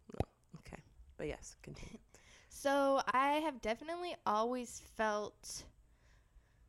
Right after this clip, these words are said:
Speaker 2: growing up, some sort of way towards women. I always just thought that women were so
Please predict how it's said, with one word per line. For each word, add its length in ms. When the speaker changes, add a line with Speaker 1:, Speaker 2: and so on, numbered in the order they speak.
Speaker 2:
growing 360
up, 340
some 500
sort 440
of 120
way 340
towards 480
women. 500
I 180
always 340
just 280
thought 220
that 180
women 360
were 120
so 300